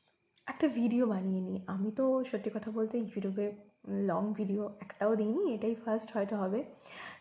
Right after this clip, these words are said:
তো সেই জন্যই এই ভিডিওটা আমার বানানো। তো এই ভিডিওটা আমি বানাচ্ছি এবং আমি জানি না যে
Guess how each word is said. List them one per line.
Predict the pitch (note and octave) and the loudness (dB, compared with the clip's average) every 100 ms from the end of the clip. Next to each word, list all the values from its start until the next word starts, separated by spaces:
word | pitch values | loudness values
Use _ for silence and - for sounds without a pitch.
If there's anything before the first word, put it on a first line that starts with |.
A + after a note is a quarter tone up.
| - | -2
তো | A3+ G#3 G#3+ G#3+ | 2 4 4 4
সেই | G#3+ B3 | 4 4
জন্যই | A#3 A#3+ C4 D#4+ G#4+ A4 - C#4+ D4+ C#4 G#3+ G3+ - | 4 2 4 4 4 0 -6 0 2 4 2 0 -2
এই | - A#3 | 0 2
ভিডিওটা | A3 G#3+ A3 A3+ | 2 2 2 2
আমার | A3+ | 2
বানানো। | A3+ G3 G3 G3+ B3+ E4 - - - _ | 2 2 0 0 -2 -6 -14 -16 -18 _
তো | A3 G3+ G#3 G#3 - - A#3 G#3 G3+ - - | -2 0 0 -2 -6 -6 -4 -4 -6 -12 -6
এই | A#3 | -4
ভিডিওটা | G3+ G3+ A3+ A3+ | -2 -4 -2 -2
আমি | A#3 | -2
বানাচ্ছি | A#3+ G#3 G3 G#3 - - C#4+ | 0 0 0 -2 -4 -2 0
এবং | A#3+ A3+ A3+ | 2 2 2
আমি | A3+ A#3+ | 2 2
জানি | A#3+ G3+ A3 | 0 -6 -4
না | A#3+ | -2
যে | A#3 A3 | 0 0